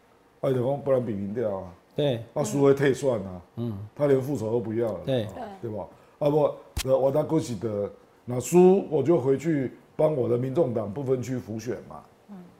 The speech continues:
Speaker 1: 哦，我自己党自己去造势嘛，啊。啊，不过这个国民党是绝对不会同意的啦，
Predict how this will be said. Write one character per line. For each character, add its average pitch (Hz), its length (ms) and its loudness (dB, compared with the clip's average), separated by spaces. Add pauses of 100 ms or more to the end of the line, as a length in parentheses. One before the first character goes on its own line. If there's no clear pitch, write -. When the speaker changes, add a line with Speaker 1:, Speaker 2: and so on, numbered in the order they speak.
(220)
Speaker 1:
哦， 113 120 -10
我 123 240 0
自 190 140 -2
己 123 160 -6
党 104 240 -6
自 156 120 -8
己 110 80 -4
去 135 100 -4
造 135 180 -2
势 120 180 -10
嘛， 87 180 -12 (120)
啊。 95 40 -18 (420)
啊， 254 80 4
不 208 60 8
过 254 100 12
这 247 80 8
个 175 240 12
国 160 160 6
民 185 100 6
党 127 140 4
是 143 100 -2
绝 131 140 0
对 139 80 2
不 123 160 -2
会 123 60 2
同 104 240 -4
意 110 120 -6
的 78 60 -10
啦， 71 80 -16